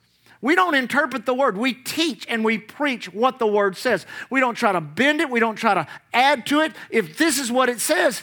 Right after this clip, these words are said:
then this is what it says. If Jesus said, "You must be born again,"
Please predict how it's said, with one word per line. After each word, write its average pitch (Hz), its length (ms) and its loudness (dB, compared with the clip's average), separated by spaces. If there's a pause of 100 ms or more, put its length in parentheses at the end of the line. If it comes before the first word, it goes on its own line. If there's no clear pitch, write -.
then 247 320 -2
this 311 200 4
is 233 160 -4
what 220 180 4
it 214 140 0
says. - 720 0 (640)
If 240 200 2
Jesus 262 440 0
said, 254 440 0
"You 233 180 0
must 254 560 2
be 269 120 2
born 247 300 2
again," 262 440 0